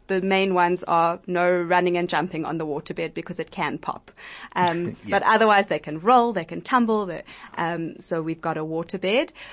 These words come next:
Speaker 1: Um, and then our lighting system, we can, um, we've got a bulkhead with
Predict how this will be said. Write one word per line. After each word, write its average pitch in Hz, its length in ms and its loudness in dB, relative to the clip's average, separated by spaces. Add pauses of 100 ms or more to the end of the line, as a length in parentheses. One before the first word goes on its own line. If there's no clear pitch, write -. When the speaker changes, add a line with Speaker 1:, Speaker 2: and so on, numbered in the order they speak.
(140)
Speaker 1:
Um, 185 540 0
and 214 160 0
then 214 300 0 (100)
our 196 160 6
lighting 208 500 0
system, 240 640 -2 (280)
we 190 200 -4
can, 185 460 0
um, 165 420 -2 (540)
we've 190 120 -4
got 175 140 0
a 170 60 -2
bulkhead 196 640 2
with 165 440 -6